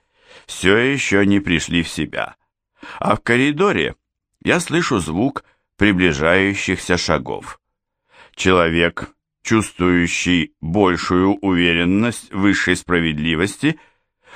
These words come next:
возможно, остался бы на месте, наслаждаясь всей этой атмосферой,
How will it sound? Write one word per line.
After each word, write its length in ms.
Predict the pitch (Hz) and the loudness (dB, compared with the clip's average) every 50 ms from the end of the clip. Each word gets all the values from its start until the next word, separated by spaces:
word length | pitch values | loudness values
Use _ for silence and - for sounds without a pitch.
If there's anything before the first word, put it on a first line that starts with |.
| - - | -4 0
возможно, 640 | 104 139 147 147 180 196 220 202 170 180 180 185 | 0 0 2 2 0 2 2 0 0 0 0 -2
остался 560 | 175 - - - 135 113 101 95 - - 85 | -2 -4 -2 0 2 2 2 0 0 -2 -2
бы 140 | 78 82 82 | 0 0 2
на 160 | 82 78 78 | 2 2 2
месте, 600 | 80 82 90 85 76 - - - - 76 71 - - _ _ _ _ _ _ - | 4 4 2 2 0 -2 -6 -4 -2 -2 -2 -2 -4 _ _ _ _ _ _ -2
наслаждаясь 880 | 92 104 98 - 90 92 95 87 76 82 82 78 73 69 69 69 - | 0 0 0 0 0 0 0 0 0 0 2 2 2 0 -2 -4 -6
всей 340 | - - - 85 80 71 - | -10 -6 -2 0 0 0 0
этой 400 | - - - - - 64 55 50 | -2 -6 -8 -4 -2 -2 -2 -2
атмосферой, 760 | - - 50 50 - - - - 156 175 139 92 73 - - | -2 -4 -6 -8 -8 -6 -4 -2 0 0 0 0 -2 -4 -8